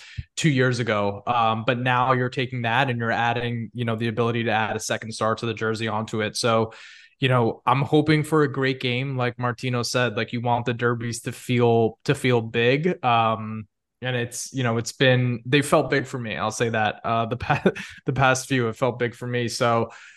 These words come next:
I'm excited for the game. I think it's okay to say that Inter are the favorite, uh, based, you know, you have a team that just went to a Champions League final and it doesn't look like they've, they've lost the step.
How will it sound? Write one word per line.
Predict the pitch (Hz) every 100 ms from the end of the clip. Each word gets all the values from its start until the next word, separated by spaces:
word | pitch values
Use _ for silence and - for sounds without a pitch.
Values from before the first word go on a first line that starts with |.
| -
I'm | 156
excited | 170 - 147 180 165
for |
the | 165
game. | 131 131 139 147
I | 127
think | 135 135
it's | -
okay | 135 127 139 123 131
to | 135
say | - 127 123
that | 123
Inter | 127 120 123 120 117
are | 110 117 117
the | 117
favorite, | - 117 113 127 143 - -
uh, | 123 117 117 113
based, | 123 120 -
you | 127
know, | 120
you | 120
have | 117
a |
team | 110 127 120
that | 117
just | 120 127
went | 117
to | 127
a |
Champions | - 131 120 117
League | 127
final | 123 123 160 175
and | 131
it | 117
doesn't | 127 127 120
look | 127 139
like | 123
they've, | 127 120 117 - _
they've | 127 117
lost | 117 120 120 -
the | 117
step. | - 127 185